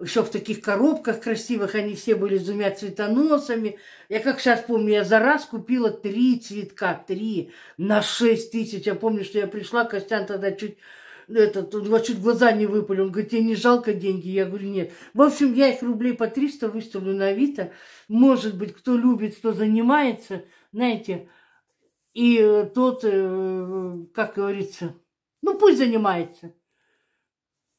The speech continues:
Жалко цветочки, надо тейпы вот так вот, как сказать, активировать. Ой, Господи. Надо меньше жрать, а не тейпы активировать.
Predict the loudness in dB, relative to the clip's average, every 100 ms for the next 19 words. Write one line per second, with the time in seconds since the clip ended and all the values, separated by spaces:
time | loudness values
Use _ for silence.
0 | _ _ 0 2 2 0 -4 -6 -2 -2
1 | 0 -2 0 0 0 0 0 0 -2 -6
2 | -4 -4 -4 -10 -14 _ _ _ _ _
3 | -8 -8 -6 -4 -4 -4 -4 0 2 0
4 | -2 -6 -14 _ _ _ _ _ _ _
5 | _ _ _ _ _ _ _ _ _ _
6 | _ _ _ -20 _ _ _ -8 -6 -6
7 | -10 -12 -14 -10 -10 -10 -16 _ _ _
8 | _ _ _ _ _ _ -10 4 4 6
9 | 4 4 2 0 0 2 2 -2 -8 -4
10 | -4 -2 -4 -4 -4 -8 -10 -12 -8 -8
11 | -12